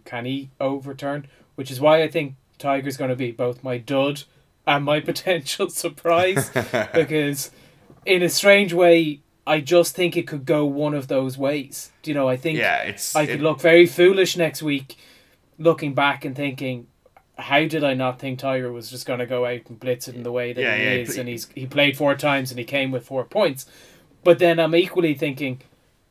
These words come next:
Speaker 1: I wouldn't be surprised if he goes play three or four times or even five times and comes away with half a point.
Speaker 2: But it does, it
Speaker 1: You
Speaker 2: does
Speaker 1: know,
Speaker 2: feel
Speaker 1: and
Speaker 2: kind of binary with him, you know, uh, and I, I totally get that. So.
Speaker 1: And I think even if you go with somewhere in the middle, I think it's still a fail, because I think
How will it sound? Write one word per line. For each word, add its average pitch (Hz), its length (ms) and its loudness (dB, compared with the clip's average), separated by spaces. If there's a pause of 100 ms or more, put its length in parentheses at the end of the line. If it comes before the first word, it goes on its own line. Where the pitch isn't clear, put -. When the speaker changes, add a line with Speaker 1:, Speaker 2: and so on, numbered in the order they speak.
(280)
Speaker 1:
I 156 100 2
wouldn't 165 240 2
be 170 100 8
surprised 160 440 2
if 147 80 -8
he 143 60 -4
goes 175 260 2
play 147 240 0
three 139 180 -6
or 131 80 -2
four 131 240 -4
times 143 260 -4
or 202 80 -4
even 233 200 -2
five 170 240 4
times 127 320 -8
and 127 80 -10
comes 143 160 -6
away 139 240 -2
with 127 120 -4
half 135 280 0
a - 20 -14
point. 127 220 -10
Speaker 2:
But 143 120 0
it 131 220 -6
does, 160 260 0
it 139 100 -6
Speaker 1:
You 143 40 -8
Speaker 2:
does 139 220 2
Speaker 1:
know, - 40 -6
Speaker 2:
feel 143 140 0
Speaker 1:
and 139 100 -4
Speaker 2:
kind 127 160 -2
of 95 80 -6
binary 113 400 2
with 92 160 -2
him, 87 160 -10 (240)
you 87 180 -10
know, 107 200 -6 (300)
uh, 98 380 -6
and 104 140 -6
I, 98 220 -6
I 107 60 -4
totally 107 360 -4
get 101 220 -2
that. 82 340 -8 (440)
So. 92 320 -10
Speaker 1:
And 202 120 4
I 226 120 10
think 226 260 -2
even 220 220 -4
if 220 160 -4
you 214 80 -2
go 196 200 10
with 220 140 0
somewhere 165 300 2
in 151 80 0
the 147 80 -2
middle, 175 280 0
I 123 100 2
think 147 220 -6
it's - 140 -8
still 147 240 -2
a 131 60 -2
fail, 170 340 2
because 143 380 -4
I 143 100 2
think 151 460 -4